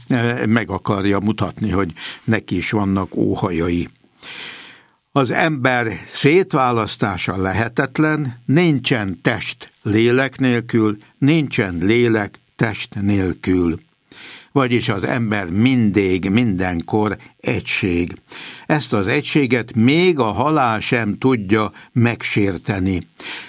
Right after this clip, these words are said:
Kiszakíthatja ugyan az embert, a fizikai valóságát ebből a közösségből, ennek ellenére a léleknek továbbra is valamilyen módon,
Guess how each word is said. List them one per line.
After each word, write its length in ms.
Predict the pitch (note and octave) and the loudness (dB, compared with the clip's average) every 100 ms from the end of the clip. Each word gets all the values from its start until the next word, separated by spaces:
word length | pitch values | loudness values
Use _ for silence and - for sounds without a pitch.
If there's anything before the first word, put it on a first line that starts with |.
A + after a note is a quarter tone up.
| - | -12
Kiszakíthatja 960 | - G#3 - C3 C3 A#2+ - A2+ - G#2 | -4 -2 0 -2 0 -2 -2 -4 -2 0
ugyan 280 | A#2+ A2+ G#2+ | 2 2 0
az 160 | G#2 | -2
embert, 580 | B2 A#2+ G#2+ A#2 B2 A#2+ | -2 -2 -2 -2 -4 -6
a 80 | G#2+ | -6
fizikai 640 | - C#3 A#2 G#2 A#2+ A2 G2+ | 0 2 2 0 0 0 2
valóságát 1000 | A2 A2 G2+ G2+ A2 G#2 G2 A2+ B2 B2 - - - - | 0 2 0 0 -2 -2 -2 -2 -4 -8 -16 -14 -12 -4
ebből 360 | B2 A2 A2+ G#2+ | -2 0 0 0
a 80 | |
közösségből, 1040 | G2+ B2 A2 A#2 - B2 A2+ G#2 B2+ C#3 C3+ B2 - - - | 0 0 2 0 0 -2 0 0 2 2 0 -4 -18 -10 -2
ennek 420 | E3 D3 A#2+ C#3+ | 0 2 0 0
ellenére 720 | C#3 C#3+ C3+ B2 B2 A#2 A2+ | 0 2 2 2 2 2 0
a 240 | A#2+ A#2+ | 0 0
léleknek 720 | A2 C#3 C#3 B2 A2+ A#2+ G2+ - | 2 2 2 0 0 -2 -2 0
továbbra 580 | D3 C3 A#2+ G2+ G#2+ G#2+ | 0 2 0 0 0 0
is 220 | G2 - - - | 0 -2 -10 -8
valamilyen 640 | - C#3 D3 A#2 A2 G#2 G2 | -2 0 2 0 0 0 0
módon, 720 | G2 G#2+ A2 A2+ B2 C#3 | 0 2 2 2 2 0